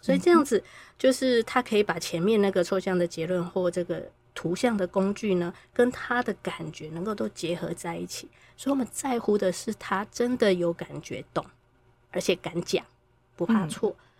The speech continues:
Speaker 1: 而不是他真的会解这个问题。解这个问题其实没什么重要啦，就是能够把一个想法表达出来，能够有个工具去解决问题，好，能够不怕错的态度，这是我们真的在乎的。
Speaker 2: 哇，真的。好，那我就尽量不再去想那个算的细节。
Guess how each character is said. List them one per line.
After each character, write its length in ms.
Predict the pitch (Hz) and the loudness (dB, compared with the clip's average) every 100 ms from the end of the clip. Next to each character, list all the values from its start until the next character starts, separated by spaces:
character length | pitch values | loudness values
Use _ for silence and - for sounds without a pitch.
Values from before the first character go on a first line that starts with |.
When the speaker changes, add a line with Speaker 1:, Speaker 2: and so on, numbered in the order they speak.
| _ | _
Speaker 1:
而 120 | - 214 | 0 2
不 180 | 208 | 2
是 280 | 226 - 233 - | -2 2 2 2
他 140 | - 185 | -4 0
真 160 | 214 202 | 4 6
的 100 | 180 | 6
会 120 | 202 | 4
解 200 | 185 - | 2 -4
这 120 | 185 | -2
个 80 | 170 | 0
问 100 | 175 | 0
题。 80 | 180 | 0
解 160 | 165 | -2
这 100 | 175 | 2
个 60 | 233 | 4
问 80 | 214 | 4
题 120 | 190 | 2
其 160 | 180 | 0
实 80 | 175 | 0
没 160 | 170 175 | 0 -2
什 120 | 165 | -6
么 80 | 151 | -12
重 260 | - 147 | -10 -8
要 120 | 143 156 | -8 -10
啦， 140 | - - _ _ _ | -12 -20 _ _ _
就 60 | - | -2
是 140 | 214 247 - - _ | 0 0 -6 -20 _
能 140 | - 180 | -2 0
够 120 | 202 | 0
把 200 | 196 165 | -2 -4
一 40 | |
个 80 | 170 | -4
想 240 | 180 170 175 | -4 -4 -2
法 140 | 165 | -2
表 200 | - 165 | 0 -2
达 140 | 151 151 | -4 -8
出 180 | - 214 | -4 -2
来， 120 | 180 | 0
能 120 | 185 | 2
够 100 | 220 | 4
有 80 | 240 | 4
个 120 | 202 | 2
工 240 | 196 233 254 | 2 0 2
具 160 | - | -2
去 160 | - 240 | -2 -4
解 220 | - 170 | 0 -2
决 180 | 175 190 | 0 0
问 260 | 208 240 226 | 2 0 -2
题， 360 | - 180 185 - _ | -4 -4 -4 -6 _
好， 200 | - 151 | -10 -8
能 120 | 151 | -6
够 200 | 160 196 185 - | 2 2 2 -2
不 100 | 180 | -2
怕 160 | 175 196 | 0 -2
错 180 | - 185 | 0 0
的 100 | 185 | 0
态 220 | - 175 | -2 -2
度， 180 | 180 165 _ | -2 -4 _
这 120 | 302 | 2
是 120 | 277 | 6
我 100 | 208 | 6
们 140 | 156 143 | 6 -4
真 140 | 160 | -8
的 100 | 147 | -8
在 160 | - 143 | -8 -12
乎 180 | - - - | -12 -16 -16
的。 100 | - - - - _ _ | -20 -20 -20 -20 _ _
Speaker 2:
哇， 360 | 202 170 147 156 | -2 -2 -2 -8
真 300 | - 170 165 | -4 -2 0
的。 180 | 160 151 | -2 -2
好， 240 | - 170 | 0 4
那 140 | 220 | 6
我 80 | 226 | 6
就 100 | 196 | 6
尽 220 | 220 254 | 6 8
量 200 | 226 226 | 8 6
不 80 | 196 | 4
再 160 | 185 208 | 2 4
去 140 | 226 | 4
想 260 | 208 - 143 | 2 0 0
那 60 | |
个 160 | 196 190 | 4 4
算 300 | 170 - 175 | 4 2 2
的 80 | 160 | 0
细 200 | - 180 | -2 -2
节。 320 | - - - | -4 -6 -6